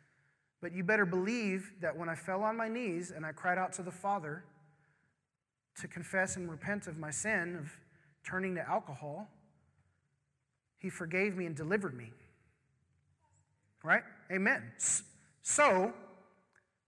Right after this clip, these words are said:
when I confessed, I wasn't in front of a community of people,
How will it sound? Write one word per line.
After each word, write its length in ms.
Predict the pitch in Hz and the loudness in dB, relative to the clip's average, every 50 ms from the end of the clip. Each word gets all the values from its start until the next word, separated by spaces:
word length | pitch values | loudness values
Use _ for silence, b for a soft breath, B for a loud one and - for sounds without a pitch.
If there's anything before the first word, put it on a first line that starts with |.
| _ _ _ _ _ _ _ _ _ _ _ _ _ _ _ _ _ _ _ _ _ _ _ - | _ _ _ _ _ _ _ _ _ _ _ _ _ _ _ _ _ _ _ _ _ _ _ -2
when 120 | 190 190 | 4 6
I 60 | 196 202 | 6 6
confessed, 840 | 202 - 196 156 - - 285 285 240 190 196 226 - - - - - - - - - - _ _ _ _ _ _ _ _ _ _ _ _ _ _ _ _ _ _ _ _ _ _ _ _ _ _ _ _ _ _ _ _ _ _ _ _ _ _ - | 6 4 -2 -4 0 6 8 10 10 10 10 8 6 2 -2 -4 -6 -14 -18 -20 -20 -20 _ _ _ _ _ _ _ _ _ _ _ _ _ _ _ _ _ _ _ _ _ _ _ _ _ _ _ _ _ _ _ _ _ _ _ _ _ _ -4
I 60 | 156 | 0
wasn't 340 | 165 190 202 185 196 190 185 | 2 4 4 6 4 4 4
in 100 | 180 165 | 2 0
front 200 | - 180 180 202 | 2 4 4 4
of 80 | 202 | 4
a 60 | 196 - | 4 2
community 420 | - 202 196 190 196 208 202 208 | 2 2 4 4 6 6 6 4
of 80 | 208 - | 4 2
people, 380 | - 165 143 - 156 170 185 | 0 -4 -4 -4 -4 -6 -6